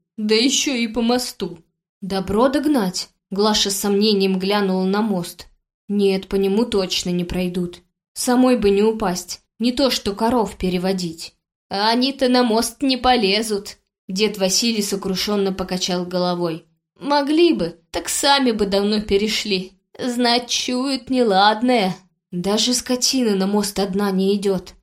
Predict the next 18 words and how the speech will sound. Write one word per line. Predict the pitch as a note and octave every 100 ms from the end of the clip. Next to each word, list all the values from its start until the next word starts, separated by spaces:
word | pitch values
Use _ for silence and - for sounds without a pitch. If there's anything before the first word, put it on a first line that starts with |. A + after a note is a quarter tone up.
| _ -
а |
меня | A3 A3+ B3+ C4
посылаете. | A#3+ A3+ C4+ C4 A3+ F3+ E3+ - E3 _ _ -
Глаша | F#3+ A3 G#3+ G3+
тяжело | G3 F#3+ G3 G3 G3+
вздохнула | F3+ F3+ F3+ A3 B3+ C4+ C4 - _ -
и | G#3
посмотрела | G3+ - F#3 F#3 G#3+ A3+ A3
на | G#3+
небо. | A3 F#3+ E3+ E3+ E3 - -
Едва | G3 G3 F#3 G#3+
перевалило | B3 B3 B3 A#3+ G#3 F#3+ G3+
за | G3+ G#3+
полдень. | A3 F#3+ F3 E3+ D#3+ E3 - -
Если | G3 A3+ - G#3
Глеб | G3 B3 B3
и | G3
приехал, | G3 G3+ A3 B3+ B3 - F3+